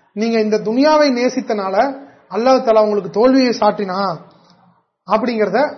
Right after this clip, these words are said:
அல்லாஹ் தஆலா இங்க பதிவு செய்யறான். அப்ப நம்ம மறுமையை விட இம்மையை நேசித்தோம்னு சொன்னா இங்கு வெற்றி இல்லாமல் போகும் அப்படிங்கறது அடுத்த ரூல். வெற்றிக்கான இதெல்லாம் ரூல், அல்லாஹ் வைக்கக்கூடிய ரூல்ஸ்ல இதுவும் ஒரு ரூல் அப்படிங்கறத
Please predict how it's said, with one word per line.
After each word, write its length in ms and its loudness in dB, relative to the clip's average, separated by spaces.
அல்லாஹ் 340 0
தஆலா 220 0
இங்க 200 -2
பதிவு 280 -2
செய்யறான். 260 -6
அப்ப 140 -4
நம்ம 240 -4
மறுமையை 460 4
விட 160 2
இம்மையை 460 2
நேசித்தோம்னு 560 -4
சொன்னா 240 -6
இங்கு 180 -2
வெற்றி 320 2
இல்லாமல் 440 2
போகும் 420 2
அப்படிங்கறது 480 -2
அடுத்த 280 2
ரூல். 200 2
வெற்றிக்கான 540 -2
இதெல்லாம் 340 0
ரூல், 240 2
அல்லாஹ் 280 2
வைக்கக்கூடிய 480 -2
ரூல்ஸ்ல 400 0
இதுவும் 340 2
ஒரு 120 4
ரூல் 260 2
அப்படிங்கறத 460 -2